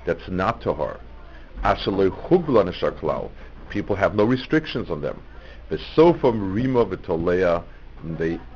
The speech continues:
their end is to rot and to tzurum levalas b'shol, and to, to disintegrate, uh, you know, in, on the ground and, and so on. In other words,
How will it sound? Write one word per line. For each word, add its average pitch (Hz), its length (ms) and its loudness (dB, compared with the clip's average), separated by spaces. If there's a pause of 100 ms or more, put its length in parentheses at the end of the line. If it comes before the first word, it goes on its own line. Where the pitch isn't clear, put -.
(320)
their 95 300 0
end 123 240 2
is 92 80 0 (160)
to 98 100 -2
rot 92 340 4 (680)
and 82 340 -4
to 78 140 -8 (160)
tzurum 110 360 2
levalas 90 300 4
b'shol, 85 500 0
and 78 160 -10 (160)
to, 78 440 -4 (680)
to 80 160 -4
disintegrate, 82 760 -4 (800)
uh, 76 440 -2 (460)
you 95 80 -8
know, 78 180 -2
in, 76 260 -8
on 78 120 -10
the 78 60 -8
ground 85 400 -2
and, 71 220 -8 (120)
and 76 220 -12
so 76 120 -2
on. - 160 -10 (580)
In 101 100 -4
other 127 240 6
words, 110 360 4